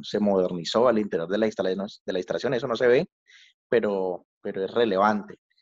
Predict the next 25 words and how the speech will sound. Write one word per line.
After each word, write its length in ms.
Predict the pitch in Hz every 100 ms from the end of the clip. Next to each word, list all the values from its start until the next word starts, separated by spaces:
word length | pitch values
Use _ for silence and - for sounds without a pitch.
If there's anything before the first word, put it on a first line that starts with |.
| _ _
Eh, 300 | _ - 80 -
un 120 | 107
cableado 340 | 98 120 117 113
que 80 |
tenía 280 | 120 92 95
casi 240 | - 113 -
cincuenta 580 | 98 - 98 101 110
años, 180 | 127 123
entonces 220 | 110 95
generaba 340 | 95 98 87 90
de 60 |
pronto 500 | 104 90 - 95 92 _ _ _
riesgos 360 | 113 107 101 92
de 80 |
incendio, 540 | 87 85 113 113 101 95
riesgos 400 | 95 87 90 87
de, 200 | 85 78 _
de 100 | 98
cosas. 380 | - 180 - - _ _ _ _ -
Todo 280 | 117 117
ese 140 | 110 101
cableado 360 | 98 90 90
interno 340 | 95 101 98 98
se 100 | -
cambió. 640 | - 82 95 117 113 107